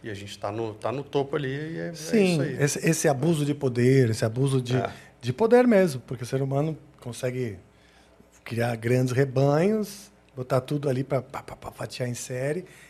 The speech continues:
Speaker 2: botar em caminhões e sair distribuindo. Agora, você pensa, então, esse é fudido, aquele, uma, aquele do,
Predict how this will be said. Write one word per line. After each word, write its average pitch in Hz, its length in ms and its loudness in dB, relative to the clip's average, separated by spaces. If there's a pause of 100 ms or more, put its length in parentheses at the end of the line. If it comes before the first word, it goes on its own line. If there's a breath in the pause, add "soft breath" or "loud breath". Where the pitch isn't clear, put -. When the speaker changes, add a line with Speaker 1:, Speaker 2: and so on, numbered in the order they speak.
(140)
Speaker 2:
botar 139 220 4
em 135 40 6
caminhões 135 580 2
e 190 60 -6
sair 190 200 -2
distribuindo. 202 580 -2 (440 loud breath)
Agora, 185 300 6
você 202 140 4
pensa, 165 480 4 (500 soft breath)
então, 202 320 6 (220)
esse 196 460 6
é 160 120 4
fudido, 123 500 2
aquele, 135 680 4 (680 loud breath)
uma, 165 240 6
aquele 202 400 2
do, 147 680 4